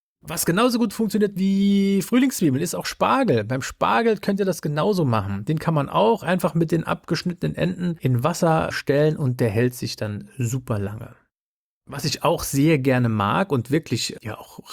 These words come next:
rege nutze, gerade jetzt zum, zum Ende des Sommers, da habe ich Angst um meine Kräuter. Gibt ja auch eine Folge, da erzähle ich euch, was man ganz einfach anpflanzen kann zu Hause, auch wenn man keinen Garten hat. Und trotzdem kommt der, der böse Winter irgendwann, ne? Und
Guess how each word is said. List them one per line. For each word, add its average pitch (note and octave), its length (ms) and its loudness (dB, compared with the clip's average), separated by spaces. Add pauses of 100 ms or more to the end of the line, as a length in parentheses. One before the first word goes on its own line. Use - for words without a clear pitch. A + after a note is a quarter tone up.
rege D#3+ 240 4
nutze, F3 560 2
gerade C3 500 2
jetzt F3 340 0
zum, D#3 200 0
zum D3+ 160 -2
Ende D3+ 240 0
des C#3 160 2
Sommers, G#2+ 380 -2
da A#2 100 0
habe F3 160 2
ich - 160 -4
Angst E3+ 380 -2
um C3 100 2
meine B2+ 220 2
Kräuter. A#2+ 640 0 (260)
Gibt - 160 -2
ja C#3 80 2
auch B2+ 80 0
eine A#2+ 120 -2
Folge, G3 420 4
da B2+ 280 0
erzähle C3+ 380 0
ich - 140 -2
euch, B2 260 0
was B2 180 -4
man B2+ 160 -2
ganz C3+ 260 -2
einfach - 520 -4
anpflanzen D#3 540 0
kann D3 200 -2
zu B2 160 0
Hause, C#3+ 220 2
auch - 80 -4
wenn A#2+ 60 0
man A2 160 -4
keinen F#3 300 -2
Garten D#3 420 0
hat. D3 340 -4
Und C#3+ 500 4
trotzdem E3+ 300 2
kommt E3 220 2
der, D3 260 2 (140)
der C3 80 4
böse C#3 320 4
Winter E3+ 180 4
irgendwann, G2+ 640 -4 (120)
ne? C#3 220 -2
Und A#2 160 -4